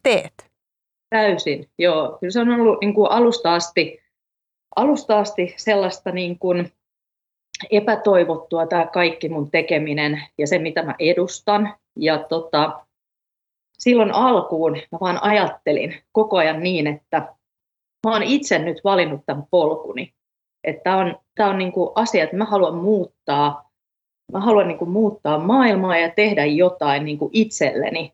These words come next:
Speaker 2: merkityksellistä. Ja sit mä huomasin niinku hyvin nopeasti tokikin, että maailma ei ole valmis tähän, mut mä oon kuitenkin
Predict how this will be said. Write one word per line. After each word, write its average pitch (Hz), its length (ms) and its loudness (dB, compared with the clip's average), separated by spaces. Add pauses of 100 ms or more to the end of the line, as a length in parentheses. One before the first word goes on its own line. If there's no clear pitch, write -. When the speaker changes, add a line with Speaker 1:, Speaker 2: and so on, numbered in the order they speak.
Speaker 2:
merkityksellistä. 165 1160 -4 (360)
Ja 180 100 4
sit 180 100 -4
mä 175 260 2 (140)
huomasin 175 480 2
niinku - 280 -10 (520)
hyvin 240 260 4
nopeasti 156 640 0
tokikin, 151 460 -2
että - 440 -8 (300)
maailma 190 480 0
ei 156 120 -2
ole 151 140 -4
valmis 202 500 2
tähän, 165 320 -8 (280)
mut 160 160 -8
mä 180 60 -2
oon 180 100 -2
kuitenkin 180 580 0